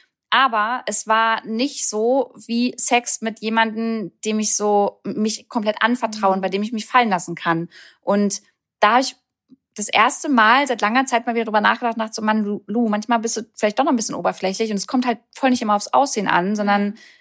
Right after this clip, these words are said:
Speaker 1: halt eher so wirklich auf dieses Gefühl, was dir auch ein Mensch
Speaker 2: Ja.
Speaker 1: gibt und diese Geborgenheit so. Und ich find, das ist beim Sex halt auch super wichtig, um sich wirklich krass fallen lassen zu können.
Speaker 2: Ja.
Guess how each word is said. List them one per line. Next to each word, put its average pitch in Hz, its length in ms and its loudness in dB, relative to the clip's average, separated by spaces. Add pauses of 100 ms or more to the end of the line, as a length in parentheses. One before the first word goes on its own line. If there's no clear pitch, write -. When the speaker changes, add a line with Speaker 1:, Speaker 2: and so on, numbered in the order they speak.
(120)
Speaker 1:
halt 208 200 0
eher 226 180 4
so 220 360 -2
wirklich 220 340 -4 (500)
auf - 100 -14
dieses 214 260 0
Gefühl, 330 480 2
was 196 140 0
dir 180 180 0
auch 185 60 -4
ein 185 100 -4
Mensch 175 260 -4
Speaker 2:
Ja. - 60 -12
Speaker 1:
gibt 214 300 -2
und 190 160 0
diese 185 160 -4
Geborgenheit 180 800 0
so. 175 100 -4
Und 170 100 0
ich 185 100 -4
find, 208 160 -2
das 196 120 0
ist 196 120 -6
beim 175 180 -2
Sex - 300 -2
halt 175 120 -4
auch 180 240 2 (800)
super 233 460 0
wichtig, 285 600 0
um 214 100 -2
sich 202 220 -6
wirklich 240 400 0
krass 220 360 0
fallen 196 380 2
lassen 160 280 -2
zu - 140 -12
können. 151 520 -4
Speaker 2:
Ja. - 40 -20